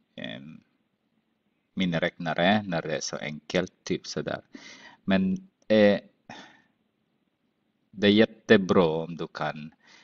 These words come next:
ehm, bekanta dig med miniräknare, därför att ibland, ibland det finns jättesmå tal så det är jättekrångligt att räkna dem, och eller stora tal som det är väldigt, väldigt krångligt att räkna.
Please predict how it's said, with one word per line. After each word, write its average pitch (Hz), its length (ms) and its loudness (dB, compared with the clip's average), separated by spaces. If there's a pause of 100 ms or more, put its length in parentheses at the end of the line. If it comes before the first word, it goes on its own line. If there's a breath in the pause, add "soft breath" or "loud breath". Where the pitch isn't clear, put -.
(500 soft breath)
ehm, 76 680 -6 (1600)
bekanta 101 560 0
dig 76 200 -4
med 76 160 -10
miniräknare, 82 760 -6
därför 80 320 -10
att 90 120 -10
ibland, 98 760 2 (180)
ibland 78 440 -8 (220)
det 87 160 -10
finns 85 400 -6
jättesmå 104 720 0
tal 80 540 0
så - 160 -6
det 78 100 -8
är 80 40 -2
jättekrångligt 87 920 -4
att 78 140 -6
räkna 78 320 -6
dem, 80 320 -4 (580 loud breath)
och - 280 -10
eller 80 400 -4
stora 123 1160 -2
tal 71 440 -4
som 80 260 -12
det 71 140 -4
är 101 200 -10
väldigt, 90 500 0
väldigt 76 320 -8
krångligt 73 460 -10
att 76 100 -10
räkna. - 400 -10